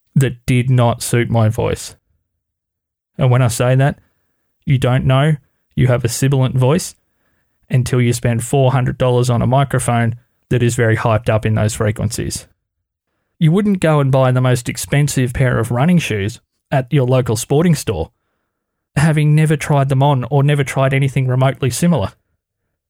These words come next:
Maybe if you're rebuying something you're familiar with, oh, those two hundred and forty dollar Asics, the top line ones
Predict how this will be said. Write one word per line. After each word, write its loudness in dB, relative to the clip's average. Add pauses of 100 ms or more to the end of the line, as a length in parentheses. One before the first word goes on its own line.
(100)
Maybe 2
if 0
you're 0
rebuying 2
something 0
you're 2
familiar 2
with, -6 (400)
oh, 0
those -2 (640)
two 2
hundred 0
and -2
forty 0
dollar 2
Asics, -2 (480)
the -4
top -4
line 2
ones 0